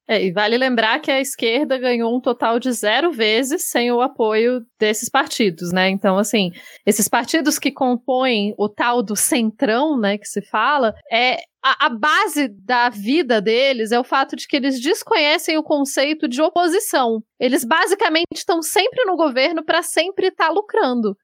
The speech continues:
E isso não foi diferente nos governos do P T, isso não foi diferente em nenhum momento. Então, assim, é,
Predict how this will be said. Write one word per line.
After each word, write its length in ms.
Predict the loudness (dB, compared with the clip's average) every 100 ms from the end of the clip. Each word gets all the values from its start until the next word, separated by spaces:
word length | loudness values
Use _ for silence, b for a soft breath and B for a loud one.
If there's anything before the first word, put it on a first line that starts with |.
| -2
E 220 | 0 2
isso 200 | 0 0
não 240 | 0 0
foi 180 | 0 0
diferente 520 | 0 0 0 0 -2
nos 140 | -4 -2
governos 500 | 0 2 2 0 -2
do 80 | -4
P 140 | -6
T, 360 | -4 -2 0 -2 _
isso 240 | -6 -2 0
não 240 | 0 0
foi 200 | 0 -2
diferente 580 | 0 0 2 2 0 -2
em 480 | -4 _ -4 -2 0
nenhum 240 | 0 0 0
momento. 480 | 0 0 -2 -6 -6
Então, 300 | -4 0 0
assim, 380 | 0 0 -2 -2 -8 -4
é, 540 | 0 2 2 2 0